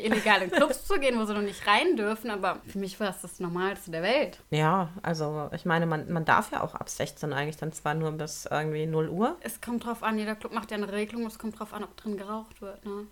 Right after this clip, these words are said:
Speaker 2: Ja, in den meisten wird ja nicht mehr geraucht und dann darf man ja bis null Uhr,
Speaker 1: Mhm.
Speaker 2: ne? Ja, aber, hm, ja.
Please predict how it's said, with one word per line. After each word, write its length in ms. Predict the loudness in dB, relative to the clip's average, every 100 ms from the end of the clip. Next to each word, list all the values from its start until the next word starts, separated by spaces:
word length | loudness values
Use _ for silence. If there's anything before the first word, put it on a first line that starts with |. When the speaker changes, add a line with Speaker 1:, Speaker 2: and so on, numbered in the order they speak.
| 0
Speaker 2:
Ja, 440 | 2 4 4 2
in 60 | 2
den 100 | 0
meisten 300 | -2 -4 -6
wird 100 | -4
ja 80 | -4
nicht 180 | -2
mehr 100 | -4
geraucht 440 | -4 -6 -6 -8 -6
und 100 | -4
dann 120 | -2
darf 180 | -4 -4
man 120 | -4
ja 80 | -4
bis 200 | -8 -6
null 180 | -4 -2
Uhr, 220 | -4 -4
Speaker 1:
Mhm. 260 | -4 -4 -4
Speaker 2:
ne? 220 | -4 -4 -6 -12 -8
Ja, 180 | -6 -4 0
aber, 540 | 0 2 0 -2 -6 -8 -6
hm, 260 | -4 -4 -6 -4
ja. 440 | -2 -2 -4 -8